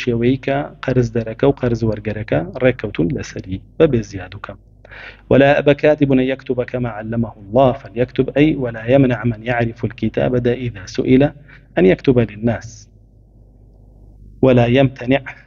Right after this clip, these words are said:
من يعرف الكتاب ده إذا سئل أن يكتب للناس ولا ضرورة عليه في ذلك، فكما علمه الله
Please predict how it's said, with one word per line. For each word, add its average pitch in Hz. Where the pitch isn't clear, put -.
من 120
يعرف 120
الكتاب 127
ده 123
إذا 123
سئل 135
أن 139
يكتب 135
للناس 117
ولا 123
ضرورة 110
عليه 117
في 143
ذلك، 131
فكما 156
علمه 123
الله 123